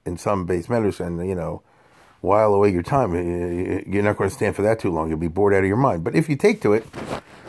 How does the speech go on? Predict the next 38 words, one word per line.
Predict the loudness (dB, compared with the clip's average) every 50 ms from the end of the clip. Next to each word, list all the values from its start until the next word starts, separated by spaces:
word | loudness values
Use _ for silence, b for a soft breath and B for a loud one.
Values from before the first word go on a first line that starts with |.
| -16 -16 -6 0
that's | 2 2 4 4
how | 4 4
a |
lot | 6 6 6 6
of | 4 4
big | 2 0 0 0
famous, | 0 0 2 2 2 2 0 0
uh, | 0 2
Rabbanim, | 4 4 2 4 4 4 4 4 2 2
uh, | 0
grew | 0 2 2 2 2
up | 2 0 -4 -12 -14 -8
in | -6 -6 -4
Poland, | -2 0 0 2 2 2 2 2 2
uh, | 2 2 2 2
over | 0 0 0 2 0 -2
the | -2
centuries. | -2 -4 -4 -2 -2 -2 -2 -2 -4 -6 -10 b b b b b b b b b b b b
And | -2 -2
if | -2
we're | -2
talking | -2 0 0 0 2 0 -4
the | -4
seventeen | 0 0 2 2 2 0 -2 -2
hundreds, | -2 -2 -2 -2 -2 -4 -4 -6 -12 -20 _ b b b b b b b b b b _
Brody | 2 4 6 6 8 6 6
was | 4 4 2 0
a | -2
place | -6 -2 0 2 2 2 2 0
that | -2 -2
had | 0 2 2 2 2 0 -2 -6 -18 _ _ _ b b b b b b b b b -6 -2
a | 0 2 2 0 0
distinct | -4 -8 -10 -4 2 4 4 4 2 0
group | 0 4 4 4 4 2 -4 -14 -16 -14 -6
of | -2 -2 -2 -2 0
very | 0 2 4 4
wealthy | 4 4 4 4 2 2 0 -2
Jews, | -2 0 0 0 2 0 -2 -4